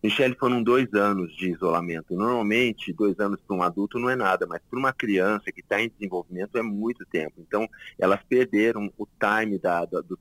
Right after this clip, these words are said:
da socialização e acabaram se acostumando a ficar naquele ambiente mais protegido, aonde elas não precisam se expor, aonde os medos que elas apresentam, as dificuldades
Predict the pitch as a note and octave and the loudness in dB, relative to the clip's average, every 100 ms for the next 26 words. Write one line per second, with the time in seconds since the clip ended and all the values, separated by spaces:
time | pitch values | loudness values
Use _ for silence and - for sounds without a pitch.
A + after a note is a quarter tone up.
0 | _ G2+ F2+ F#2+ - E2+ F2 E2+ - D#2 | _ -4 -4 -6 -6 -4 -2 -2 -4 -8
1 | D2+ G2 - A2 A2 A#2 - C3 - D3+ | -2 -2 0 0 0 -2 -4 -4 -4 -8
2 | - B2 A2 A#2 B2 - - A2+ A2+ - | -6 -4 -4 -4 -6 -8 -2 0 0 -4
3 | A2 G#2+ G#2 G2+ G2+ G2 - G#2 A2 G2 | -4 -2 -2 -4 -6 -6 -6 -4 -2 -2
4 | F#2+ F2 - - - - F2+ F#2+ G2+ G2 | -4 -6 -12 -20 -20 -4 0 0 0 2
5 | G2 F#2+ F#2+ _ _ _ _ F#2+ G#2+ - | 2 2 -2 _ _ _ _ -4 -4 -4
6 | G2+ A2 F#2 F#2 - G#2+ - G2+ G#2 F#2+ | -6 -4 -4 -6 -8 -8 -2 2 4 2
7 | F2+ F#2 F2+ - G2 F#2+ E2+ - F2 E2+ | 0 -4 -6 -4 0 0 -4 -4 -2 0
8 | F2 E2+ E2 F2 G2 F#2 D#2+ - - - | -2 -4 -4 -2 -4 -2 -6 -6 -12 -6
9 | D#2+ F2+ F2 | 0 2 2